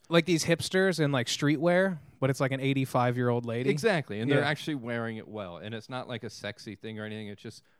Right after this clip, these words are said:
Speaker 2: like, cool Chi-, old Chinese ladies who are styling. That is so, that's disgusting. They, that's like
Speaker 1: If I was on acid and I wandered into that neighborhood,
Speaker 2: That's
Speaker 1: I would,
Speaker 2: all I could think about.
Speaker 1: I would die in Japanese prison for murdering people with punches.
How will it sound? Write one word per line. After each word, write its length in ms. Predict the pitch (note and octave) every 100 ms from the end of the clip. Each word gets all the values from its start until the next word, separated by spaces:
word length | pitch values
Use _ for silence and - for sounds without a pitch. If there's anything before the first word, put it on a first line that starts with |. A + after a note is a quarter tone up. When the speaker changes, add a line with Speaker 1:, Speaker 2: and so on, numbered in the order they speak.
| _ _ -
Speaker 2:
like, 220 | G2+ -
cool 260 | - A#2+
Chi-, 280 | A2+ - A2
old 220 | - G#2+ G2+
Chinese 420 | G#2 F#2+ F#2 F2+
ladies 320 | F#2 F2 E2+
who 260 | F2+ E2+ C#2
are 120 | E2
styling. 560 | - E2 D#2 D2+ D#2 _ _ _ _ _ _ -
That 300 | A#2 D3 - _ G#2
is 100 | F#2+
so, 320 | - C#3+ C#3 - -
that's 280 | B2 -
disgusting. 500 | C3+ - F#3+ - - -
They, 140 | F#3+
that's 260 | G3+ G#3+ -
like 120 | G3+ - - _ _ - - -
Speaker 1:
If 140 | D#3+ G3
I 60 |
was 120 | B3
on 100 | C4
acid 400 | E3 D#3+ F3+ G#3+
and 80 | F#3+
I 60 | C#3+
wandered 380 | C3 C#3 D#3+ D3+
into 160 | D3+
that 120 | D3
neighborhood, 480 | C3 C#3 D#3+ E3 F#3
Speaker 2:
That's 100 | C#3+
Speaker 1:
I 100 | D3
would, 120 | D3+ C3+
Speaker 2:
all 60 |
I 100 | C#3
could 180 | - B2+
think 180 | A#2 G2+
about. 180 | F2+ D#3+
Speaker 1:
I 60 |
would 240 | E3 E3 A#2+
die 280 | D3 D3+
in 160 | D3 B2+
Japanese 460 | B2+ C3 C#3 B2+ A#2
prison 340 | - A#2 A2+
for 140 | C#3+
murdering 500 | C3+ C3+ C3+ C3+ B2+
people 260 | A#2 B2+ A#2+
with 180 | A2 -
punches. 540 | B2+ A#2 - G2 -